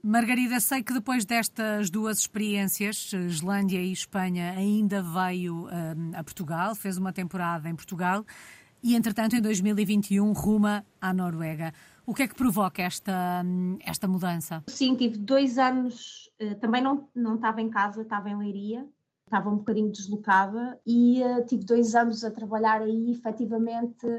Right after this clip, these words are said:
Speaker 2: acho que são, é uma combinação de fatores também que,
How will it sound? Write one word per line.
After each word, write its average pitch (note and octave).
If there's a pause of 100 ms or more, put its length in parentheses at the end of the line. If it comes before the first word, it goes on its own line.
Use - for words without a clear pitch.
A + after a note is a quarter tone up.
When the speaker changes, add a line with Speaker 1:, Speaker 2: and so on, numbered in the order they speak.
(160)
Speaker 2:
acho B3
que -
são, B3+ (280)
é -
uma B3
combinação A#3
de A3
fatores G#3+
também F#3+
que, F#3+